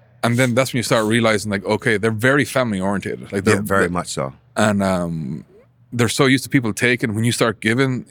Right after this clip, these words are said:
Speaker 1: it's very
Speaker 2: Yeah, it's very
Speaker 1: strange to them.
Speaker 2: abnormal to them, yeah.
Speaker 1: Yeah, and, um, that's why, like, I felt like the, the night market was just the, blew me away. Like, you s-, everything. Like, you have to haggle.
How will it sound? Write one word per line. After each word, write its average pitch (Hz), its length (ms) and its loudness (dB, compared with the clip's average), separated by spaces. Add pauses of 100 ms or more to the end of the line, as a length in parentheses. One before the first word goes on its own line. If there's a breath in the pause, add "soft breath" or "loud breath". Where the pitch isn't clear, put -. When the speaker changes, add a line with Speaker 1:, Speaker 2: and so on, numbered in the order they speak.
Speaker 1:
it's - 200 -6
very - 260 2
Speaker 2:
Yeah, 95 60 2
it's - 160 -4
very 104 140 2
Speaker 1:
strange 117 220 2
to 92 80 -2
them. 90 100 2
Speaker 2:
abnormal 101 300 -2
to - 100 -10
them, 76 180 -8
yeah. 78 200 -6 (180)
Speaker 1:
Yeah, 113 220 2 (260)
and, 107 320 0
um, 62 500 -6 (600)
that's 117 180 2
why, 131 80 4
like, 107 140 0
I 104 100 2
felt - 420 -4
like 107 200 -2
the, 117 160 2
the 107 120 -2
night 117 240 2
market 117 380 0
was 101 260 -2
just - 300 -6
the, 80 220 -4 (1200)
blew 117 220 2
me 113 100 2
away. 95 320 0 (440)
Like, - 100 2
you 127 80 2
s-, - 360 -6
everything. 117 440 -2 (260)
Like, 107 200 -2
you 110 120 0
have 117 120 0
to - 100 -4
haggle. 120 560 0